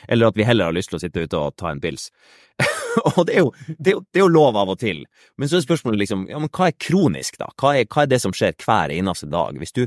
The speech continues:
hver eneste dag går med jevnt over en time søvnunderskudd eller noe sånt, så vet vi det at du tilvenner deg det nivået, altså du føler deg ikke like sliten og trøtt hvis du bare går litt i manko på søvn, men vi kan måle prestasjonsforskjeller, og vi kan se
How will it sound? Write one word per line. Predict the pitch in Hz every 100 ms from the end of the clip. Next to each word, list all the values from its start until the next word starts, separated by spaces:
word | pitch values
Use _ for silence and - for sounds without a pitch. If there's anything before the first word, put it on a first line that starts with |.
| - - _ -
hver | 156 165
eneste | 120 120 - 101
dag | 87 80
går | 98 85
med | 78
jevnt | 80 90 76 90
over | 87 73 73
en | 73
time | - 85 92 82 67 69
søvnunderskudd | - 87 98 - 98 104 - 87 71
eller | 65 67
noe | -
sånt, | 202 - - _ -
så | 240
vet | 117 120 135 -
vi | 73
det | 76 78
at | 64 - -
du | 78
tilvenner | - - 101 117 127 120 69
deg | 71 73
det | 82 76
nivået, | 73 71 87 156 208
altså | 87 95
du | 85
føler | - - - 110 131 123
deg | 67 78
ikke | - 80
like | 85 85 71 - - - _ -
sliten | 98 107 -
og | 78
trøtt | 135 190 -
hvis | 92 -
du | 92
bare | 85 78
går | 73 95 92 76
litt | 92 160 -
i | 78
manko | 90 90 76
på |
søvn, | 76 160 214 - - -
men | 165
vi | 214
kan | 185
måle | 113 90 98 117
prestasjonsforskjeller, | - 76 - 69 110 110 - - - 73 71 69
og | 69 92
vi | 95
kan | 101
se | 87 - 113